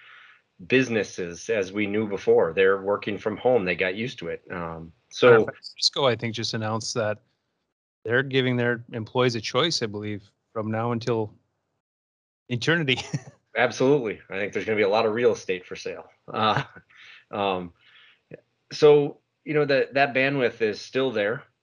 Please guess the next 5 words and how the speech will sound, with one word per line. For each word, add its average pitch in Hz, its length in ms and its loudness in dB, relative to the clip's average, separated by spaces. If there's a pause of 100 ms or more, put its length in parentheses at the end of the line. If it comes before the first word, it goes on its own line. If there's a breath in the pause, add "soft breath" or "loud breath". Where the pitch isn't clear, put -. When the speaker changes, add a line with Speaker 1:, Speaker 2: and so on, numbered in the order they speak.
(160)
Speaker 1:
Um, 98 380 -10
it's - 200 -6
still 127 420 2
presenting 104 960 -2 (360)
headaches, 113 680 -2